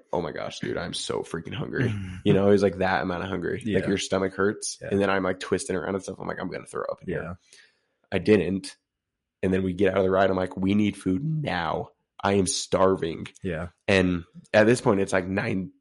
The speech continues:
Speaker 1: forty, ten.
Speaker 2: Yeah.
Speaker 1: So it's been hours since I've eaten. We go and we find this little hot dog stand, and we go in, and I'm like, "Can I just get one hot dog? Like, I just need something." And then he was like, "Yeah, that'll be thirteen dollars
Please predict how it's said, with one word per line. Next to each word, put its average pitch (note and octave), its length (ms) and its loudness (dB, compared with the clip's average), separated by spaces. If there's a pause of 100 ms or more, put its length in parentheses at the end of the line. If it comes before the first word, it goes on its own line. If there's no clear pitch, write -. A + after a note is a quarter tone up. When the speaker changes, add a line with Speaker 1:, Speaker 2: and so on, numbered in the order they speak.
Speaker 1:
forty, F#2+ 460 2 (100)
ten. F2+ 480 -2
Speaker 2:
Yeah. F2+ 280 -8
Speaker 1:
So G#2 160 4
it's A2 120 4
been F#2+ 320 -2
hours F#2+ 400 0
since F#2 180 -6
I've F#2 120 0
eaten. F#2 320 -4 (880)
We G#2+ 120 0
go G#2 440 4 (460)
and G#2 100 4
we G2 80 6
find G2 460 0
this F2+ 200 -2
little F#2+ 140 2
hot F#2 140 0
dog F2 200 -4
stand, F#2 280 0
and F#2 80 2
we F2+ 80 0
go F#2 180 4
in, F#2 300 0 (600)
and F2+ 560 0
I'm F2+ 100 -2
like, F2 160 -4
"Can F#2+ 100 -2
I G2 40 4
just F#2+ 140 -2
get - 100 -4
one F#2 180 2
hot F2+ 180 0
dog? E2+ 280 -4 (120)
Like, F2+ 160 -4
I F2+ 120 -4
just - 180 -6
need F2 120 -4
something." F2+ 420 -8 (360)
And F#2 160 -2
then F2+ 140 0
he F#2+ 60 0
was F#2 100 0
like, F#2 160 -4
"Yeah, A#2 180 2
that'll G#2+ 220 0
be F#2+ 100 -4 (400)
thirteen G2+ 360 2
dollars F#2 600 0